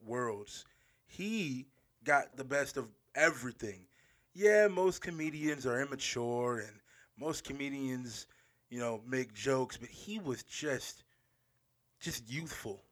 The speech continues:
right? Youthful, youthful would be the word. He was just, I, I don't know how to describe it, but he was everything that you would want to be. Happy, outgoing,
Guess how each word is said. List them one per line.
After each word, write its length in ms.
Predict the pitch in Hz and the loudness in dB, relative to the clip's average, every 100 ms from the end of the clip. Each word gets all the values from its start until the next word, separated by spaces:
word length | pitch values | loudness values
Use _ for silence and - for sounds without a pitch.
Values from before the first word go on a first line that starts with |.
| - | -2
right? 280 | 127 139 131 | 2 2 0
Youthful, 500 | 143 202 - 120 110 | -8 -8 -8 -12 -12
youthful 440 | 139 202 - 135 110 | -8 -6 -4 -4 -4
would 100 | 101 | -6
be 100 | 107 | -10
the 80 | 101 | -6
word. 320 | 101 101 - _ _ _ _ _ _ | -8 -8 -16 _ _ _ _ _ _
He 200 | - 185 | -10 -6
was 180 | 190 135 | -6 -6
just, 640 | - 123 135 127 - - _ _ _ _ _ _ _ _ _ _ _ - - - - | -4 2 2 0 -8 -12 _ _ _ _ _ _ _ _ _ _ _ -14 -8 -8 -2
I, 80 | |
I 240 | 143 143 147 | 2 4 4
don't 100 | 143 | 6
know 40 | 131 | 4
how 60 | |
to 40 | 113 | 0
describe 480 | - - 131 123 104 | -4 -2 2 2 2
it, 80 | 107 | -6
but 120 | 110 - _ | -12 -12 _
he 380 | - 170 185 170 | -14 -8 -8 -4
was 640 | 135 135 123 110 - - _ _ _ _ | 2 2 2 -4 -10 -12 _ _ _ _
everything 800 | 135 139 123 135 131 123 120 117 107 | -2 -2 -2 -6 -4 -8 -6 -8 -6
that 240 | 110 104 - _ _ _ _ | -4 -6 -10 _ _ _ _
you 100 | 117 | -10
would 100 | 117 | -8
want 320 | 104 120 127 - | -6 -4 -4 -6
to 120 | 117 | -12
be. 420 | 104 117 104 90 _ | -8 -8 -8 -14 _
Happy, 840 | - - 135 147 143 156 156 160 - _ _ _ _ _ 127 | -14 -6 2 2 2 -4 -8 -10 -16 _ _ _ _ _ 0
outgoing, 840 | 147 135 131 131 123 120 113 117 | 2 0 0 2 2 -2 -6 -12